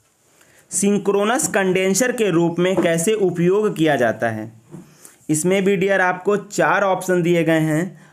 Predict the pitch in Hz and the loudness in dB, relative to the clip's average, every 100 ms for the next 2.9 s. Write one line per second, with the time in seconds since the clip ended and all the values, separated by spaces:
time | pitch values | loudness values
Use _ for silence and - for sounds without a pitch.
0 | _ 143 156 151 175 185 226 214 196 196 | _ 0 0 -2 0 2 2 0 0 0
1 | 180 170 165 143 135 - 220 - - - | 0 0 0 0 -2 -2 -2 -2 -10 -12
2 | - 220 185 147 127 110 104 104 107 | -2 0 0 -2 -4 -2 -2 -6 -10